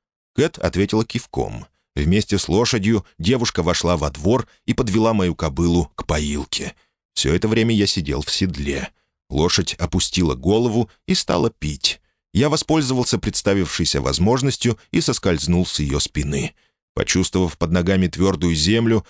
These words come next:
вернее, жидкую грязь, я испытал непередаваемое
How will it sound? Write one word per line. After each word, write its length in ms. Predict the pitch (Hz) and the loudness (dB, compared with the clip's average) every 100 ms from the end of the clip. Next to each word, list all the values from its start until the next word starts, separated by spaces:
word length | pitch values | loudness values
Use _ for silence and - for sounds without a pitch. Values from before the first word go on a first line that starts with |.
| _ | _
вернее, 400 | - 98 107 110 | -2 2 2 2
жидкую 480 | 90 82 104 - 92 | 2 0 -2 0 0
грязь, 440 | 82 95 98 - - _ - | 2 2 2 0 -4 _ -2
я 160 | 127 | 0
испытал 460 | 135 - 107 113 107 | 0 0 0 2 2
непередаваемое 1040 | 101 82 82 78 71 78 76 71 71 69 | 2 0 0 0 2 0 0 0 -2 -4